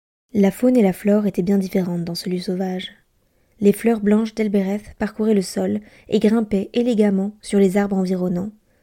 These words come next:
tandis que les insectes dragons voletaient autour de lui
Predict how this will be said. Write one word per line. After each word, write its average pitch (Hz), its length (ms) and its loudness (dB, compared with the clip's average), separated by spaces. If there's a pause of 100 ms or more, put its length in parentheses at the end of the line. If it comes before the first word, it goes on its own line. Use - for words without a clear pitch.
(200)
tandis 226 240 2
que 226 100 0
les 196 160 4
insectes 208 380 -2
dragons 196 400 -2 (320)
voletaient 220 420 2
autour 202 240 0
de 190 60 4
lui 185 260 -4